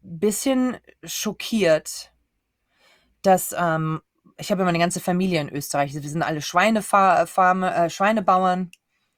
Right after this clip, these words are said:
Und meine ganzen Cousins, Onkel, Tante, die sind also alle im Bereich in der Steiermark. Und die besuche ich natürlich dann auch immer.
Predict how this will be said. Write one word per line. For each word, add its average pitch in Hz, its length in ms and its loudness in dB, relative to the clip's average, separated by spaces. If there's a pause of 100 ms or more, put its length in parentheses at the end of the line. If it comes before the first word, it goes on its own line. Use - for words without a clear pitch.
(200)
Und 165 140 -4
meine 165 200 -2
ganzen 180 260 -4
Cousins, 175 680 0
Onkel, 175 800 0
Tante, 175 560 0
die 160 120 -4
sind 165 400 -6
also 156 300 -4 (280)
alle 180 280 4
im 175 300 -4 (120)
Bereich 160 440 -2
in 185 60 -6
der 156 80 -6
Steiermark. 143 760 -6 (540)
Und 160 100 -2
die 165 40 0
besuche 220 340 6
ich - 100 -2
natürlich 170 360 -2
dann 156 160 -2
auch 147 100 -2
immer. 151 420 -6